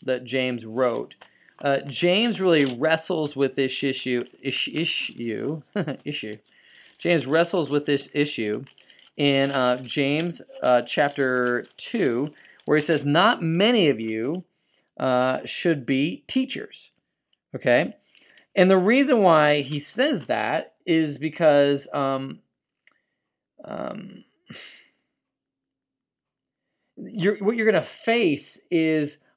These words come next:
a lot of judgment. Or maybe it's chapter one, sorry. Uh, oh, sorry, it's chapter three.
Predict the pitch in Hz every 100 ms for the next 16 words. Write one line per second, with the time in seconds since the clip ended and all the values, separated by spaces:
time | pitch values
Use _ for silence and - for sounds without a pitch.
0 | - 143 143 143 151 143 123 240 247 131
1 | 107 - - 139 190 233 - - 139 120
2 | 117 120 110 - 135 113 107 _ _ _
3 | _ _ _ _ - 127 123 151 - 139
4 | - 135 117 139 120